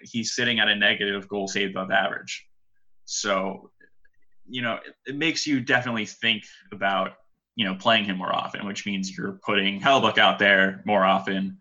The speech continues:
which means that you're subjecting Hellebuyck to that Winnipeg defense more often.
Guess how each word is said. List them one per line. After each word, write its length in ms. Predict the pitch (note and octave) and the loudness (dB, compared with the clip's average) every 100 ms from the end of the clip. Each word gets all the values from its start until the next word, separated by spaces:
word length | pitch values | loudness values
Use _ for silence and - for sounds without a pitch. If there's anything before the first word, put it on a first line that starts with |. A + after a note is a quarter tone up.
| _ | _
which 280 | A#2 A2 - | -4 -4 -2
means 340 | G#2 F#2+ F#2+ | 0 2 0
that 120 | F#2+ G2+ | -2 -4
you're 120 | G2+ | -4
subjecting 580 | G#2 F#2+ G#2+ G2+ G2 F#2+ | -4 2 2 2 -4 2
Hellebuyck 520 | A2+ A2 G2 F#2+ - - | 6 6 6 2 0 -4
to 140 | A2 | -4
that 160 | F#2 G#2 | -2 -2
Winnipeg 360 | G2 F#2 F#2+ | -2 -2 0
defense 640 | A2+ C3+ - F2+ - - - | 2 2 2 0 -2 -10 -8
more 160 | G2+ - | -8 -8
often. 140 | - | -10